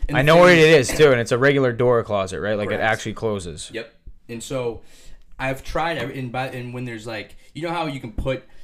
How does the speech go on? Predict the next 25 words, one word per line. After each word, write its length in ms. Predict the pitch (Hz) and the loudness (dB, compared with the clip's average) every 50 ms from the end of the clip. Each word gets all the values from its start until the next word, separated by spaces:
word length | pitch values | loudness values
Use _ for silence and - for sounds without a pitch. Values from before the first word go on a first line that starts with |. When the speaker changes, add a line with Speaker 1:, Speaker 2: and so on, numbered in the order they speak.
| - - | -16 -8
Speaker 1:
you 80 | 113 | -8
have 100 | 123 117 | -8 -8
a 40 | 120 | -8
closet 360 | - - 127 123 117 117 123 | -8 -6 -6 -4 -6 -6 -10
in 60 | 110 113 | -14 -14
front 220 | - 120 113 113 | -12 -12 -12 -12
of 60 | 113 | -12
you 180 | 110 113 113 - | -12 -12 -14 -12
and 200 | - 110 107 101 | -12 -14 -14 -12
how 240 | 98 101 101 101 95 | -12 -12 -12 -12 -12
there's, 220 | 101 101 92 92 | -12 -14 -14 -14
like, 140 | 104 98 95 | -14 -14 -12
a 40 | 92 | -10
bunch 220 | - 107 104 - | -10 -10 -10 -12
of 60 | - | -16
stuff 220 | - - 104 101 - | -12 -12 -12 -10 -10
on 100 | 104 98 | -12 -12
hangers 380 | 98 95 95 95 92 90 90 90 | -10 -12 -12 -12 -12 -14 -14 -16
and 140 | - 98 90 | -18 -18 -16
how 100 | 98 95 | -14 -14
you 100 | 92 92 | -14 -14
can 100 | 92 95 | -16 -14
also 260 | 98 107 107 - 110 | -14 -14 -14 -14 -14
have 300 | 107 107 101 101 98 95 | -12 -12 -12 -12 -14 -14
on, 240 | 95 101 98 104 - | -16 -16 -16 -16 -20